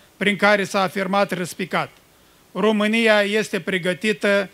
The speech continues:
de reunificare atunci când noi, cei din Basarabia, o vom cere.” Acesta este rolul pe care Octavian Țâcu și l-a asumat, acela de a spune clar că noi vrem să ne unim cu țara.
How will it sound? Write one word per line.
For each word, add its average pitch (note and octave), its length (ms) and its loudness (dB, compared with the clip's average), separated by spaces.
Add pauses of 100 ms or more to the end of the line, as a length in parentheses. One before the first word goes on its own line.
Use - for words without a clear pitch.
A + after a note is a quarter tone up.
(200)
de F3+ 240 0
reunificare F#3+ 880 0
atunci F3 400 -4
când E3+ 320 -4
noi, F3+ 380 0 (560)
cei G#3 220 0
din F3+ 180 -4
Basarabia, F3+ 800 -2 (180)
o F3+ 100 -8
vom F3 220 -6
cere.” D3+ 440 -2 (960)
Acesta A#3 500 0
este A3+ 280 0
rolul G#3+ 340 0
pe G3 160 -6
care G3 260 0
Octavian G3 580 0
Țâcu G#3 600 -2 (220)
și - 140 -8
l-a G3 100 2
asumat, F#3 500 -2 (720)
acela A3 500 0
de F#3+ 160 -2
a F#3+ 160 2
spune G3+ 420 -4
clar G3 460 0
că F3 140 -6
noi F#3+ 440 2 (140)
vrem G3+ 400 0
să G3 200 -8
ne F3+ 120 -8
unim F3 320 -8
cu E3+ 140 -14
țara. D3+ 440 -4